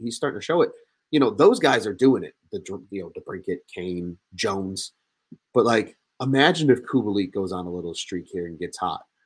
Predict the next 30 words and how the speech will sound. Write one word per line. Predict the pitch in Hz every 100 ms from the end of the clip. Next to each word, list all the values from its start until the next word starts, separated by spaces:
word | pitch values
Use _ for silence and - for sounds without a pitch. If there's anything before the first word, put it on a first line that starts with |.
| _ _
You | 107
know, | 104
imagine | 104 104 131 143 143
if | 139
Jonathan | 117 107 - 101
Toews | - 101 95 85 - -
is | 110 90
able | 101 95
to | 95
get | 92
that | 95 -
first | 110 95 -
goal | 87 95 90
and | 90
maybe | 98 95
his, | 101 98
turn | - 120 98
his | 127 131
confidence | 101 92 95 90 90
around | 95 92
a |
little | 95 90
bit | 90 -
too. | 156 131 - _ _ _ _ _ _ _ _ _
Maybe | 90 101
Kirby | - 131 135
Dach, | 120 123 -
same | 131 113
thing. | - 170 151
Like, | 104 95